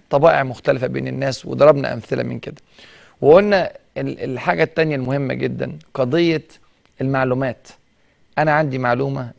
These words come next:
مش عندك، على ضوء المعلومة اللي عندي خدت قرار، وعلى ضوء المعلومة اللي عندك خدت قرار. أنا شفت برنامج الرئيس الفلاني وأنت ما شفتوش، فأنا خدت قرار على ضوء هذه المعلومة.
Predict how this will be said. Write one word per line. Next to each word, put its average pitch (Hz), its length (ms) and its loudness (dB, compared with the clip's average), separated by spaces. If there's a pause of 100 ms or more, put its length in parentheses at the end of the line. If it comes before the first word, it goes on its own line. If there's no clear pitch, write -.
مش 131 140 -4
عندك، 127 500 -6 (220)
على 120 220 4
ضوء 160 180 2
المعلومة 139 340 0
اللي 127 140 0
عندي 131 240 -4
خدت - 260 -8
قرار، 127 400 0 (300)
وعلى 120 220 2
ضوء 151 140 0
المعلومة 139 360 -2
اللي 131 120 -2
عندك 127 260 -4
خدت - 260 -8
قرار. - 340 -8 (680)
أنا 190 160 8
شفت 196 280 2
برنامج 156 460 2
الرئيس 143 360 2
الفلاني 131 480 -2 (760)
وأنت 170 240 0
ما 147 100 2
شفتوش، 127 560 -2
فأنا 165 180 -2
خدت - 280 -4
قرار 185 300 6
على 151 180 8
ضوء 160 260 2 (200)
هذه 147 340 0
المعلومة. 131 500 -2